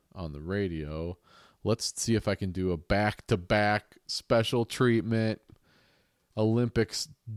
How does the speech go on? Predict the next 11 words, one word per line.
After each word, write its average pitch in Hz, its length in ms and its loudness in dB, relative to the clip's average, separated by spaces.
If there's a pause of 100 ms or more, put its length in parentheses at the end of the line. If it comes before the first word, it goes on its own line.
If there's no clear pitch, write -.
(120)
two 139 400 10
minutes, 127 760 2 (680)
the 110 100 2
fastest 123 600 2
two 131 160 4
minutes 117 560 0
in 110 140 -2
history 98 680 0
since 92 440 -2
Sebastian 95 760 -2
Coe 87 560 2